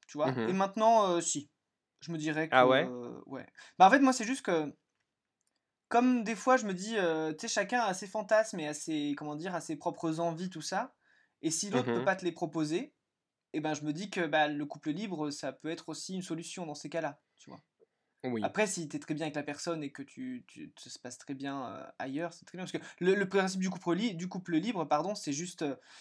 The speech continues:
Speaker 1: d'avoir, euh, une, euh, un, comment dire, un, un épanouissement physique avec quelqu'un, tu vois. Y a rien, y a pas de, y a pas de,
Speaker 2: Bah, après, il y a
Speaker 1: y a pas de
Speaker 2: plusieurs
Speaker 1: sentiment.
Speaker 2: types. Il y a les, les poly-, polyamo-, amoureux et choses comme ça, où tu en,
Speaker 1: Oui.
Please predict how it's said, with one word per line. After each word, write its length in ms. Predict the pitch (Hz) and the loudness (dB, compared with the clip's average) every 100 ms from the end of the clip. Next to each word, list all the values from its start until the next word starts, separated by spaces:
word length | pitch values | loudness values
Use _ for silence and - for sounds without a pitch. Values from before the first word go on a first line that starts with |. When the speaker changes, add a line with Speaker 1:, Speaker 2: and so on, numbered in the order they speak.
| - _ 147 | -20 _ 2
Speaker 1:
d'avoir, 460 | 151 147 185 165 | 4 8 8 8
euh, 640 | 151 143 139 135 135 135 - | 4 2 0 -2 -2 -4 -6
une, 300 | 147 139 135 | -6 -6 -6
euh, 400 | 135 131 127 113 | -6 -8 -8 -8
un, 200 | - 120 | -8 -10
comment 200 | 127 151 | -6 -4
dire, 220 | 143 143 127 | -2 -4 -4
un, 380 | 139 135 131 131 - | -4 -4 -6 -8 -8
un 280 | 143 139 147 | -6 -2 0
épanouissement 600 | 147 170 170 165 180 165 | 4 4 2 0 2 0
physique 560 | - 196 240 240 - _ | -2 -4 -4 -4 -12 _
avec 240 | 151 143 147 | -8 -8 -6
quelqu'un, 400 | 139 135 131 - | -10 -10 -14 -10
tu 100 | 139 | -6
vois. 120 | 139 | -4
Y 80 | 131 | -4
a 40 | |
rien, 140 | 127 151 | -4 -2
y 60 | |
a 60 | 147 | 0
pas 120 | 160 | 0
de, 260 | 147 147 143 | 0 0 0
y 100 | 143 | 0
a 40 | |
pas 160 | 143 147 | 0 -2
de, 580 | 139 127 123 147 - - - - _ - - - | -2 -6 -8 -12 -16 -20 -20 -20 _ -18 0 8
Speaker 2:
Bah, 160 | 156 | 10
après, 240 | 160 190 220 | 10 12 10
il 40 | |
y 40 | |
a 60 | 131 | 10
Speaker 1:
y 20 | |
a 20 | |
pas 60 | 131 | 8
de 60 | 147 | 6
Speaker 2:
plusieurs 220 | 151 139 | 8 6
Speaker 1:
sentiment. 320 | 151 - 214 | 4 0 0
Speaker 2:
types. 60 | 190 | 4
Il 40 | 120 | 6
y 20 | |
a 40 | |
les, 220 | 117 113 | 6 4
les 160 | 113 113 | 2 0
poly-, 400 | - 131 123 104 | -2 -2 0 -2
polyamo-, 840 | - 131 123 120 113 120 113 113 104 | 0 2 4 4 4 2 2 2 0
amoureux 540 | 113 113 117 147 147 | -2 -2 2 4 4
et 380 | 117 107 104 104 | 2 -2 -4 -8
choses 180 | - 117 | -8 -6
comme 220 | - 135 | -2 -2
ça, 260 | - 185 156 | 2 4 4
où 80 | 113 | 0
tu 160 | - | -2
en, 80 | 107 | -2
Speaker 1:
Oui. 380 | 107 104 208 | -2 -4 -4